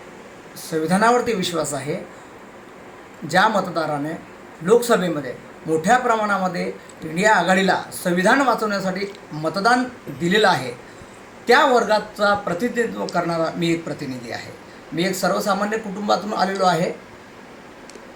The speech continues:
या देशातल्या बहुतांश ठिकाणी सर्वसामान्य हे प्रतिनिधी नाहीत, त्यामुळे सर्वसामान्यांचे प्रश्न आजवर महाराष्ट्राच्या विधिमंडळ-,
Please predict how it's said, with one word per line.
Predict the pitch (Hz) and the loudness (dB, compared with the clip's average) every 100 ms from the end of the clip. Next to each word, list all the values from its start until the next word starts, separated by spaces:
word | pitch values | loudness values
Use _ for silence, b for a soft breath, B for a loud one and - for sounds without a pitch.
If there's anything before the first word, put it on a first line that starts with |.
| - | 0
या | 170 247 | 4 4
देशातल्या | 202 190 190 170 170 170 220 - - - - - | 4 0 2 0 0 0 0 -6 -18 -20 -16 -14
बहुतांश | 123 185 202 220 294 285 - | 0 2 4 6 6 4 2
ठिकाणी | 220 185 151 - - - - - - - - - - - | 4 4 2 -4 -14 -20 -20 -20 -20 -20 -20 -20 -16 2
सर्वसामान्य | 202 262 269 254 240 | 4 6 6 4 4
हे | 247 | 4
प्रतिनिधी | 247 208 202 208 208 | 4 2 -2 -2 -2
नाहीत, | 180 165 220 - - - - - - - - - - - - | 0 2 0 -2 -12 -20 -20 -20 -20 -20 -20 -20 -20 -10 2
त्यामुळे | 226 254 208 156 - - - - - | 4 6 6 4 -2 -14 -20 -18 0
सर्वसामान्यांचे | 202 220 269 254 247 240 226 233 | 4 6 4 4 4 4 2 0
प्रश्न | 190 - 208 185 - - - - - - - - - - | 0 0 2 0 0 -8 -18 -20 -20 -20 -20 -20 -18 -2
आजवर | 156 180 226 190 143 - - - - - - - - - - - - 165 | 2 4 6 6 4 -4 -16 -20 -20 -20 -20 -20 -20 -20 -20 -20 -12 2
महाराष्ट्राच्या | 180 233 - 247 233 233 | 4 6 4 2 4 4
विधिमंडळ-, | 202 185 208 202 196 185 175 | 2 0 0 0 4 4 2